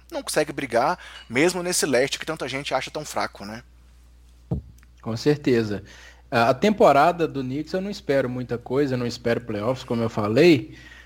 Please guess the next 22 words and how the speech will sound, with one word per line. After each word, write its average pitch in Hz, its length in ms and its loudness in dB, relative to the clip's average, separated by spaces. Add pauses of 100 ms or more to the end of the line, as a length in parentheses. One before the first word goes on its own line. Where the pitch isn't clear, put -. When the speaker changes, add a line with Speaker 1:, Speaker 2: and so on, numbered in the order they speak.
(140)
Speaker 2:
mas 147 240 4
pelo 170 280 4
menos 165 240 2
um 208 100 -6
time 202 240 -6
competitivo, 185 920 -2
né? 131 440 -4
Até 160 360 2 (220)
com 214 160 -2
o 170 60 -4
Tom 156 200 0
Thibodeau 131 560 2
no 127 100 0
comando, 123 760 2
a 113 140 -8
gente 131 180 -2
espera 147 300 6
ver 151 80 0
um 190 80 0
time 160 300 0
aguerrido, 175 720 2 (460)
co-, 135 200 -6